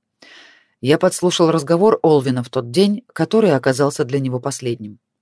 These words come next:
«Вы не должны становиться в рыцарскую позицию», сказал Маркхэм, «даже если ваше подозрение не обосновано, все равно до правды путь сократится».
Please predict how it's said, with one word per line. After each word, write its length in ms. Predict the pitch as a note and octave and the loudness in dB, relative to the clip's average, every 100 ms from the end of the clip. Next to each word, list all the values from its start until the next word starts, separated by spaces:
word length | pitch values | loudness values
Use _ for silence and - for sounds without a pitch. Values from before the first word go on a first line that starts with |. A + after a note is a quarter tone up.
| _ _ _ _ _ _ _ _ _ _ _ _ _ | _ _ _ _ _ _ _ _ _ _ _ _ _
«Вы 160 | C3 D#3+ | -4 0
не 120 | F3 | 2
должны 320 | F3+ G3+ A#3+ | 2 4 4
становиться 480 | B3+ F#3+ G3 G#3+ F#3 | 4 2 2 2 0
в 40 | |
рыцарскую 460 | F#3+ G#3+ F#3+ - G#3 | 0 0 -2 0 2
позицию», 580 | A3+ A3+ F#3 - G#2 G#2 _ _ _ | 2 2 0 -2 -6 -8 _ _ _
сказал 360 | _ - B2+ A#2+ | _ -8 -4 -2
Маркхэм, 460 | A#2+ A2+ - A2 A2+ - - - | -2 -6 -10 -10 -10 -14 -18 -2
«даже 260 | D3 F3+ | 2 2
если 240 | F3+ F#3+ E3 | 2 2 2
ваше 240 | E3+ - | 2 0
подозрение 560 | - D3+ C3+ B2 B2+ F3+ | 2 2 2 2 2 0
не 160 | D#3 | -2
обосновано, 600 | C#3 A#2 A#2+ A#2 C#3 G3+ G3+ - _ _ | -2 -2 -4 -4 0 0 -2 -10 _ _
все 200 | - C#3 | -2 0
равно 340 | C3+ F3 C4 | 2 2 2
до 140 | D3 | 2
правды 360 | A#2+ A#2+ A#2+ A#2+ | -2 -2 -2 -2
путь 220 | - D3+ | -4 -4
сократится». 640 | E3+ - B3+ G#3+ - - | -4 -2 0 -2 -4 -8